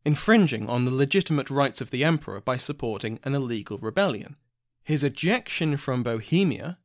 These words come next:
and deposition from the throne that was not rightly his was therefore a valid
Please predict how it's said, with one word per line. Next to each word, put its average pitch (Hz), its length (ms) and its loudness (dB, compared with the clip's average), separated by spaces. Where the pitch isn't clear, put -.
and 120 300 0
deposition 143 680 0
from 131 220 -4
the 120 80 -4
throne 123 600 -4
that - 180 -8
was 113 120 -6
not 131 220 0
rightly 127 340 0
his 165 400 -2
was 185 160 2
therefore 160 400 2
a 160 80 0
valid 131 500 -4